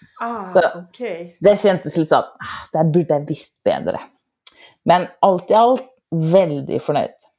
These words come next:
Speaker 2: Så skulle vi inn på fellesdekk,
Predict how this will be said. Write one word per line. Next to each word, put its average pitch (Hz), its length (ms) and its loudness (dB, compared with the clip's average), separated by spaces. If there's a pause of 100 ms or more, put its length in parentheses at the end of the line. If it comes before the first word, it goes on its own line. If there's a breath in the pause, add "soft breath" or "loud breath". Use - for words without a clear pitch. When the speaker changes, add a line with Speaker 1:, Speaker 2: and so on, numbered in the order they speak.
(800)
Speaker 2:
Så 175 200 0
skulle 165 300 0
vi 147 140 4
inn 147 120 -2
på 151 200 2 (120)
fellesdekk, 151 1000 -4